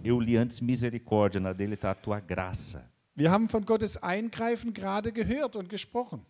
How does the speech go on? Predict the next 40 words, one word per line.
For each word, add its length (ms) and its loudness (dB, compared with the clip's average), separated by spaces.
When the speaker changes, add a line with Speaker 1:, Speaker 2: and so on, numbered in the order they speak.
Speaker 1:
Nós 120 -2
acabamos 460 -2
de 100 -4
falar 320 0
desse 280 -2
intervir 720 0
de 160 -12
Deus. 520 -6
Speaker 2:
Gott 200 -6
greift 400 -4
in 80 -4
unser 260 -2
Leben 300 -4
ein. 300 -6
Speaker 1:
Deus 400 2
intervém 580 -4
nas 200 -10
nossas 340 -8
vidas. 520 -8
Speaker 2:
Aber 280 -6
wie 140 0
greift 460 -4
er 160 -6
ein? 180 -10
Speaker 1:
Mas 240 -2
de 120 -8
que 200 -8
forma 540 -2
ele 220 0
entra 380 2
nas 180 -4
nossas 420 -4
histórias? 760 -4
Speaker 2:
Greift 360 2
er 80 2
mit 160 0
einer 380 -2
harten 460 2
Hand 380 -2
durch? 420 -2